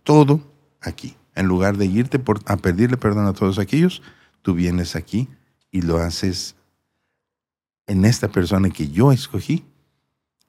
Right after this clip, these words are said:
para pon-, para facilitarte el camino". Y es que en realidad es un, es un, em, Dios conoce la, la naturaleza humana y sabe que para nosotros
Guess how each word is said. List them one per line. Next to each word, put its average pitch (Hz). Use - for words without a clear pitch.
para 71
pon-, 76
para 76
facilitarte 73
el 69
camino". 65
Y 151
es 160
que 170
en 160
realidad 110
es 101
un, 120
es -
un, 110
em, 76
Dios 113
conoce 113
la, 98
la 92
naturaleza 85
humana 69
y 101
sabe 117
que 98
para 85
nosotros 117